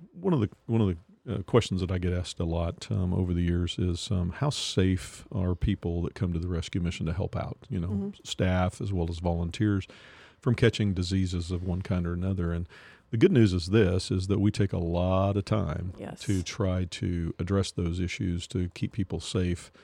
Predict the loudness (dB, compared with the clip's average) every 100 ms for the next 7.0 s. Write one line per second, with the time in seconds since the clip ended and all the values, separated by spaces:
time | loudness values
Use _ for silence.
0 | _ _ _ -8 -2 2 2 2 0 2
1 | 2 2 2 0 0 -2 -2 -4 -6 -6
2 | -10 -12 _ -6 -2 -2 0 2 2 2
3 | 0 0 2 2 2 2 0 -2 -6 -14
4 | -20 -16 -4 0 2 2 2 2 2 2
5 | 2 4 4 4 2 0 -2 0 0 2
6 | 2 2 2 2 2 2 2 2 0